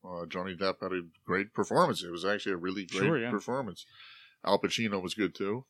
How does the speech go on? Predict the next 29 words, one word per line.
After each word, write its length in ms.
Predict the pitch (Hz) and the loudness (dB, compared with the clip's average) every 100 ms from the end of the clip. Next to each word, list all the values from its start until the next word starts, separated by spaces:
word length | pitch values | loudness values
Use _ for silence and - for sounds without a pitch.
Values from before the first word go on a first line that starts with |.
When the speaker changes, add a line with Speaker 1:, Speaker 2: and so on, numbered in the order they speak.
| _ | _
Speaker 2:
Yeah. 120 | 120 127 | -6 -4
Speaker 1:
Uh, 420 | 95 92 92 87 | -2 0 2 2
I 20 | |
would 200 | 90 90 | 0 -2
call 220 | - 98 95 | 0 2 4
that, 300 | 92 90 107 | 2 2 2
uh, 380 | 101 104 101 95 _ _ _ - | 4 6 4 0 _ _ _ -12
Speaker 2:
A 40 | |
win. 240 | 113 147 - _ _ - | -8 -8 -10 _ _ -6
Speaker 1:
a 80 | 87 | 0
very 220 | 90 104 | 6 6
good 220 | 92 101 | 6 4
mob 220 | 104 107 110 | 6 4 4
movie. 340 | 123 139 92 - _ _ _ _ _ - | 2 2 -2 -6 _ _ _ _ _ -2
Speaker 2:
But 100 | 175 | 0
at 60 | |
the 60 | 185 | 4
end 60 | 190 | 4
of 40 | |
the 60 | 156 | 4
day, 240 | 143 156 | 8 8
I 40 | 135 | 8
mean, 160 | 135 | 4
isn't 180 | 139 147 | 0 -2
it 140 | 147 | -4
still 480 | - - 151 143 147 _ _ _ _ _ _ _ _ _ | -4 -4 -4 -6 -8 _ _ _ _ _ _ _ _ _
a 100 | 160 | -6
bit 400 | 131 110 143 151 - _ _ _ _ _ _ _ | -4 0 2 2 -2 _ _ _ _ _ _ _
arguably 520 | - 127 123 120 120 | -6 -6 -6 -8 -8